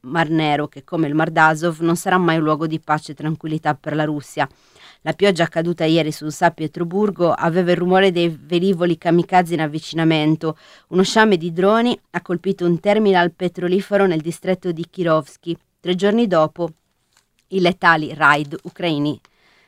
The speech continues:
eh, i letali raid russi su Kiev. Il governatore di San Pietroburgo, Beglov, ha ordinato ai cittadini di non allontanarsi dalle loro abitazioni. Un drone è arrivato fino a Peterov, Golfo di Finlandia.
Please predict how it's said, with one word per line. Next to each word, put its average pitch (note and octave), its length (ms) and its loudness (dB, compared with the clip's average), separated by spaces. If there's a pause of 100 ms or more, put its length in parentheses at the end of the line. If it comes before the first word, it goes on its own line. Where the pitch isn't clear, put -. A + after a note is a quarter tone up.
(160)
eh, C#3+ 800 0
i D#3 40 -8
letali E3+ 360 2
raid E3+ 300 4
russi E3 360 -8
su D#3 220 -14
Kiev. D3+ 520 -2 (440)
Il E3 160 -10 (120)
governatore E3 640 0
di E3 80 -2
San E3 240 -2
Pietroburgo, F#3 960 0
Beglov, F3+ 800 0
ha F3 240 4
ordinato F3 500 0
ai D#3+ 60 -10
cittadini G3 420 0
di E3+ 100 -4
non F#3 140 4
allontanarsi F#3 1000 2
dalle D#3+ 220 -4
loro F3 200 0
abitazioni. D#3 760 -4 (340)
Un G#3+ 200 2
drone D#3+ 320 2
è E3 40 2
arrivato E3+ 520 0
fino G#3 240 0
a F#3 60 2
Peterov, D#3 680 -4
Golfo E3+ 320 -4
di E3 140 -4
Finlandia. D3 680 0